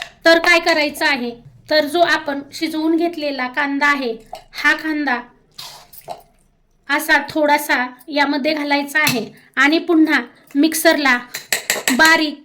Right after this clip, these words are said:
फिरवून घ्यायचा आहे. या कांद्याच्या ओलसरपणामुळे आपले लसूण व खोबरे अगदी छान बारीक होते. तर बघा, अशा पद्धतीने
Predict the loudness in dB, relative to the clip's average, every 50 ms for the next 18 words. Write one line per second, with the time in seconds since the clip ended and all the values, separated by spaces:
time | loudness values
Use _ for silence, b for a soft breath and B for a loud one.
0 | _ -8 -6 -6 -4 -2 0 2 2 2 0 -2 -4 -4 -2 -2 -2 -2 -2 -4
1 | -4 -2 -2 -2 0 0 0 0 0 0 -2 -2 0 0 0 0 2 0 0 0
2 | 0 -2 -4 -4 -4 -4 -4 -2 -2 0 0 0 0 -2 -4 -6 -8 B B B
3 | B B B B 0 0 2 2 0 0 0 0 -2 -2 -2 -2 0 0 0 2
4 | 2 4 2 2 2 2 0 0 0 -2 -4 -6 B B B B B -6 -4 0
5 | 0 0 0 0 0 0 0 -2 -2 -4 -4 0 0 0 0 0 -2 -4 -4 -4
6 | -4 -4 -4 -6 -8 -8 -12 _ _ _ _ _ _ _ _ _ _ 2 4 4
7 | 6 4 4 4 2 0 0 0 -2 -4 -2 0 0 0 2 2 2 4 2 2
8 | 2 0 -4 -4 -4 -6